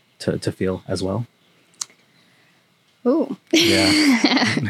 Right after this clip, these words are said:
Speaker 2: Um, I don't know. Let me think a little bit.
Speaker 1: Yeah.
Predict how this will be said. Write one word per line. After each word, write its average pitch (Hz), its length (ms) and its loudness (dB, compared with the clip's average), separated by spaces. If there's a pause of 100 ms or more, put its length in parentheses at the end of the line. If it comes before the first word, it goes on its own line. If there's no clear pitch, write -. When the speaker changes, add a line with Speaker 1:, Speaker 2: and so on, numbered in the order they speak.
Speaker 2:
Um, 190 680 0
I - 100 2
don't 254 180 4
know. 233 160 4
Let 196 120 2
me 220 120 0
think 220 220 -4
a 180 40 0
little 170 240 0
bit. 175 260 -4 (200)
Speaker 1:
Yeah. - 180 -8